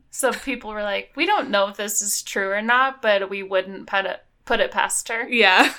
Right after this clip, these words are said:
Speaker 1: Sounds like something she would do.
Speaker 2: Oh, yeah. It sound-, I feel like she kind of has the vibe like she could be a psychic.
Speaker 1: Mm-hmm.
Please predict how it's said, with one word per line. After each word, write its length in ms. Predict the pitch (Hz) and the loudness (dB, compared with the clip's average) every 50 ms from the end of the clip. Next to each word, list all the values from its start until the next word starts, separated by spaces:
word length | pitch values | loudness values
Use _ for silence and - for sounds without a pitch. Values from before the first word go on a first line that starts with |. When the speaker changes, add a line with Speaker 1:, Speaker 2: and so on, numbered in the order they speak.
| - - _ _ _ _ _ | -12 -20 _ _ _ _ _
Speaker 1:
Sounds 380 | _ - - 220 202 202 202 202 | _ -4 -2 -2 -2 -2 -2 -4
like 180 | 202 185 190 196 | -4 -4 -4 -8
something 380 | - - - - - - - | -10 -10 -12 -12 -12 -14 -14
she 160 | 208 - - | -12 -14 -14
would 200 | - - - - | -14 -16 -18 -18
do. 180 | - - - - 214 220 _ _ - | -16 -14 -14 -14 -14 -16 _ _ -10
Speaker 2:
Oh, 180 | - 220 214 - - | -6 -6 -6 -6 -4
yeah. 340 | - 185 190 - - 220 220 - _ - | -2 -2 -2 -2 -2 -6 -8 -12 _ 0
It 160 | - 254 262 | 0 0 2
sound-, 300 | - 302 262 254 269 269 - | 2 2 2 2 0 0 4
I 140 | - 233 269 | 4 4 4
feel 160 | - 359 339 | 4 2 2
like 180 | 311 269 254 254 | 2 0 0 0
she 280 | - - - 247 233 | -2 -2 -2 -4 -4
kind 180 | 226 - 240 226 | -4 -4 -4 -4
of 80 | 226 | -2
has 180 | 220 233 220 202 | -2 -2 -2 -2
the 120 | 208 202 | -4 -4
vibe 260 | 185 180 175 180 190 185 | -2 0 2 2 2 0
like 180 | 185 175 175 | -4 -6 -4
she 280 | 175 - - - 208 202 | -6 -6 -6 -6 -8 -8
could 240 | - - 185 165 - | -8 -8 -10 -10 -10
be 200 | 170 180 214 214 | -8 -4 -2 -2
a 80 | - | -2
psychic. 680 | - - - 180 170 - - - - - - - - - | -2 -4 -4 -2 -4 -4 -6 -8 -10 -12 -12 -12 -12 -10
Speaker 1:
Mm-hmm. 360 | 226 220 202 208 190 190 196 | -8 -8 -8 -8 -12 -14 -16